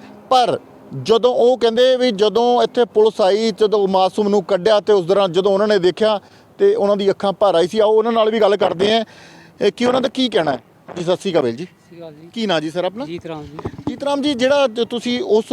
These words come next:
Speaker 1: ਦੌਰਾਨ ਅਹ, ਜਦੋਂ ਇੱਥੇ ਪੁਲਿਸ ਆਈ ਹੈ, ਉਹ ਮਾਸੂਮ ਨੂੰ ਜਦੋਂ ਇੱਥੋਂ ਬਾਹਰ ਕੱਢਿਆ, ਤੇ ਤੁਸੀਂ ਉਹਨਾਂ ਨੂੰ ਵੇਖਿਆ ਸੀ ਉਦੋਂ?
Speaker 2: ਹਾਂਜੀ, ਹਾਂਜੀ।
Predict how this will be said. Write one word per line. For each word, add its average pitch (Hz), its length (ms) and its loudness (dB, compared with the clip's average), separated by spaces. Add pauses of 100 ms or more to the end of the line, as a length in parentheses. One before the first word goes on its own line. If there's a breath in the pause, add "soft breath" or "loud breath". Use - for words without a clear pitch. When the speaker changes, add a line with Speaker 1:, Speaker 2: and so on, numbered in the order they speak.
Speaker 1:
ਦੌਰਾਨ 180 520 2 (380 loud breath)
ਅਹ, 185 240 2
ਜਦੋਂ 196 240 0
ਇੱਥੇ 226 140 -2
ਪੁਲਿਸ 196 360 0
ਆਈ 180 220 2
ਹੈ, 135 120 0 (160)
ਉਹ 214 100 0
ਮਾਸੂਮ 185 320 0
ਨੂੰ 208 100 0
ਜਦੋਂ 185 200 2
ਇੱਥੋਂ 190 300 -4
ਬਾਹਰ 170 240 0
ਕੱਢਿਆ, 160 340 -2 (260 loud breath)
ਤੇ 202 120 0
ਤੁਸੀਂ 185 400 -6
ਉਹਨਾਂ 208 120 0
ਨੂੰ 202 100 -2
ਵੇਖਿਆ 214 260 0
ਸੀ 208 100 -8
ਉਦੋਂ? 190 140 -8 (300)
Speaker 2:
ਹਾਂਜੀ, 160 220 -8
ਹਾਂਜੀ। 131 200 -12